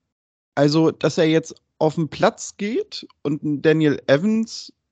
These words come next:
davon einfach nur beeindruckt ist, dass Roger Federer vor ihm steht, das war irgendwie weg. Und das zog sich dann ja auch durch dieses halbe Jahr oder diese paar Monate, wo er gespielt hat,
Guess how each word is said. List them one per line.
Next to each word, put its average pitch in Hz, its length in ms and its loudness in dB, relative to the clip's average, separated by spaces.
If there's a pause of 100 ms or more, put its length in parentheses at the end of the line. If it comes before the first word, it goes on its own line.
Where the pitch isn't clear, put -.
(920)
davon 160 360 -2
einfach 175 300 -2
nur 165 120 0
beeindruckt 190 540 0
ist, - 220 -6
dass 147 160 -4
Roger 151 240 -2
Federer 151 480 0
vor 139 240 0
ihm 127 160 -4
steht, - 580 -4 (720)
das 143 200 -2
war 170 160 2
irgendwie 165 240 -2
weg. - 320 -2 (300)
Und 143 120 -2
das 139 140 -2
zog 202 260 2
sich 160 220 -2
dann 147 180 0
ja 143 180 -2
auch 160 460 0 (140)
durch 147 400 -2
dieses 139 340 -2
halbe 143 240 2
Jahr 139 460 2
oder 135 180 -2
diese 131 180 -6
paar 135 200 -4
Monate, 165 460 -2
wo 147 120 0
er 147 80 -2
gespielt 156 560 -2
hat, 139 240 -2